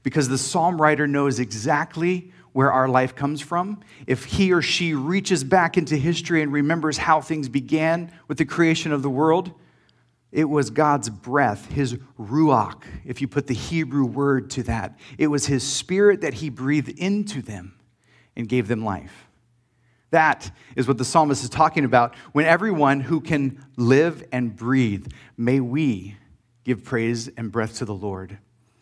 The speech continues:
I love the imagery, but I'm also reminded of the next few passages that we deal with. And I'm gonna go in a different order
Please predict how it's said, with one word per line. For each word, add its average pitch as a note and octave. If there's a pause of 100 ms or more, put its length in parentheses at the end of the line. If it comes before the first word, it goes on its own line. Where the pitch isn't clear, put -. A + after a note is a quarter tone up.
(400)
I B2
love C#3+
the D3+
imagery, F#3+
but D#3+
I'm D3
also F#3+
reminded D3+
of C3+
the C3
next D3
few C#3+
passages C3
that A#2
we A#2
deal B2+
with. A2
And A2+
I'm D#3+
gonna F#3+
go D3+
in C#3+
a B2+
different D3
order C#3